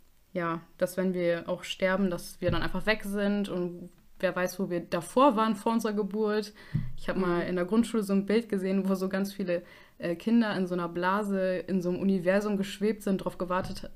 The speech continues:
Speaker 1: äh, haben, dass die
Speaker 2: Mhm.
Speaker 1: auf die Welt kommen und irgendwie dachte ich, das kann doch nicht sein, also das macht
Speaker 2: Ja.
Speaker 1: irgendwie gar keinen Sinn. Ich, für mich war das nicht logisch.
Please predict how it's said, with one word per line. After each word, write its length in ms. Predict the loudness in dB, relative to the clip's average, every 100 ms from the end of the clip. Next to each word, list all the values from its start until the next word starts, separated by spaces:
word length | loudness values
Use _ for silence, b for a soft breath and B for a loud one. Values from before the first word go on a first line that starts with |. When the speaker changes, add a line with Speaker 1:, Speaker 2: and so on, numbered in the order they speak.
| -4
Speaker 1:
äh, 180 | -2 0
haben, 300 | 2 4 4
dass 160 | 2 0
die 120 | 0
Speaker 2:
Mhm. 60 | -2
Speaker 1:
auf 80 |
die 140 | -2 0
Welt 200 | 2 0
kommen 200 | -4 -2
und 160 | -4 0
irgendwie 340 | 2 4 2 B B B B
dachte 160 | -8 -8
ich, 60 |
das 120 | -8 -6
kann 160 | -2
doch 100 | 0
nicht 180 | 0 -4
sein, 320 | -2 0 0
also 360 | -2 0 0 2 0
das 100 | 4
macht 140 | 6 6
Speaker 2:
Ja. 60 |
Speaker 1:
irgendwie 160 | 6 4
gar 100 | 4
keinen 220 | 4 2
Sinn. 180 | 4 2
Ich, 140 | 0 4
für 100 | 6
mich 200 | 6 6
war 80 |
das 160 | 2 2
nicht 160 | -2 0
logisch. 400 | 0 2 -2